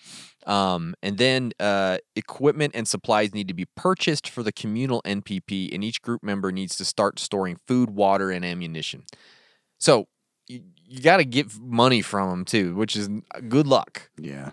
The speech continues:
Speaker 1: I don't know. Like, I, people get pissed off pay-, paying H O A dues, even when they're low, right? Although, I think if we could take that money and use it towards this, it'd probably be better spent.
Speaker 2: It would be.
Speaker 1: Do you know what I
Speaker 2: I,
Speaker 1: mean?
Speaker 2: yeah.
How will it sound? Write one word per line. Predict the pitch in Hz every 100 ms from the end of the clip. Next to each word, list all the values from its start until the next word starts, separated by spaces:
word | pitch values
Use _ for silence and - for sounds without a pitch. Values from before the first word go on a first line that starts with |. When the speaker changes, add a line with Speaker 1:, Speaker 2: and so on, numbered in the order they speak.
| -
Speaker 1:
I | 107
don't | 110
know. | 110 98
Like, | 95 95 -
I, | 90 -
people | - 156 151 123 104 _ _ _ -
get | -
pissed | 123 110 117
off | 101
pay-, | - 104 -
paying | - 110 98 95
H | 104 95
O | 92
A | 92
dues, | 87 80 76 - - _ -
even | 107 107
when | 107
they're | 98
low, | 92 92 64 - _ - 92
right? | 92 101 _ _ _ _ _ _
Although, | - 202 240 -
I | 175
think | 196 180 101
if | -
we | 110
could | -
take | 110 92
that | 90
money | 85 95 98
and | 87
use | 90 87
it |
towards | - 98 90
this, | 98 123
it'd | -
probably | - 101 95
be |
better | 80 85 80
spent. | - 92 95 -
Speaker 2:
It | 98 92
would | 104 87
be. | 73 76
Speaker 1:
Do | 104
you | 110
know | 113
what | 113
I |
Speaker 2:
I, |
Speaker 1:
mean? | 92 98
Speaker 2:
yeah. | 101 85